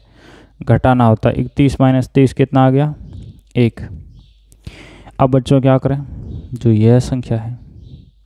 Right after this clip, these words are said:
इसके पास पड़ी है ना, इसको यहाँ हम, इसके just पास वाला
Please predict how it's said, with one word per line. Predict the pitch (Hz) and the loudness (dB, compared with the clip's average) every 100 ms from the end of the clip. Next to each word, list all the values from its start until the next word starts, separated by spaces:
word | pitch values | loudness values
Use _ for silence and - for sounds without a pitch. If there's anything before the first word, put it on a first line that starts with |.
| _ _ _ _ _ _ - | _ _ _ _ _ _ -4
इसके | 123 - 123 | -4 0 0
पास | 127 123 - | 2 0 0
पड़ी | - 117 | -2 0
है | 113 | -2
ना, | 120 - | -4 -8
इसको | - 120 | -2 0
यहाँ | 110 113 117 | 2 2 0
हम, | 139 - - - _ _ _ _ _ _ _ _ _ _ - - - - - - - - | -4 -10 -20 -20 _ _ _ _ _ _ _ _ _ _ -20 -18 -16 -14 -12 -10 -8 -2
इसके | - - 113 | 0 2 2
just | 135 131 - | 2 0 0
पास | 127 127 123 | 2 2 2
वाला | 120 | 0